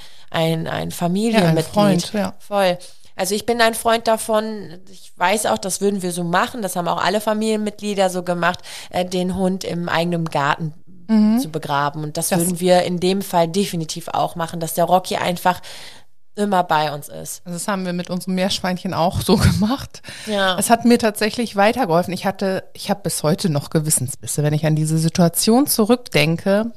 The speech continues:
Speaker 2: Ich war halt ein Kind und ich war nicht beobachtet in dem Moment.
Speaker 1: Ja,
Speaker 2: Und deswegen
Speaker 1: ach,
Speaker 2: ist das zu
Speaker 1: alles
Speaker 2: diesem
Speaker 1: gut.
Speaker 2: Unfall gekommen.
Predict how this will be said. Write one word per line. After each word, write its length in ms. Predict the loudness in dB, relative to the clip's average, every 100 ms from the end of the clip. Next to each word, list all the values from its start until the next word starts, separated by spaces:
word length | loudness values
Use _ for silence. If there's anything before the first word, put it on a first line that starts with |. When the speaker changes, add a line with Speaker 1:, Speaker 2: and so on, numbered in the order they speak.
| -14
Speaker 2:
Ich 140 | -2
war 160 | 0 4
halt 180 | 2 0
ein 120 | -4
Kind 340 | 0 0 0
und 180 | -2 -4
ich 140 | -2 0
war 100 | 2
nicht 320 | 0 -4 -16 -18 -18 -20 -20 -20 -20 -20 -20 -20 -14
beobachtet 640 | -8 0 2 2 -2 -8 -4
in 140 | -4
dem 140 | -2 -2
Moment. 360 | -2 -2 -2
Speaker 1:
Ja, 60 | 0
Speaker 2:
Und 80 | -2
deswegen 240 | -2 -2
Speaker 1:
ach, 40 |
Speaker 2:
ist 100 | -2
das 80 | -2 -2
zu 60 |
Speaker 1:
alles 40 | -2
Speaker 2:
diesem 160 | -2
Speaker 1:
gut. 80 | 0
Speaker 2:
Unfall 340 | -2 2 0 0
gekommen. 340 | 0 -2